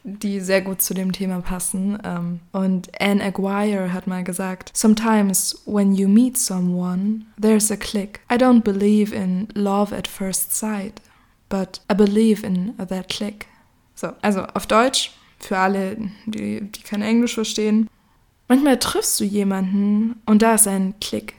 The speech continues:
Ich glaube nicht an Liebe auf den ersten Blick, aber ich glaube an diesen Klick. Mm, Aguirre spricht hier von Liebe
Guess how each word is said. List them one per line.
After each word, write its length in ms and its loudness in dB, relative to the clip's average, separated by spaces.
Ich 340 4
glaube 360 4
nicht 380 -2
an 200 -4
Liebe 320 4
auf 120 -4
den 180 -4
ersten 460 -4
Blick, 380 -4
aber 520 -2
ich 160 -4
glaube 260 6
an 140 2
diesen 420 -2
Klick. 380 -8
Mm, 360 0
Aguirre 540 2
spricht 480 -2
hier 260 -2
von 540 -2
Liebe 540 2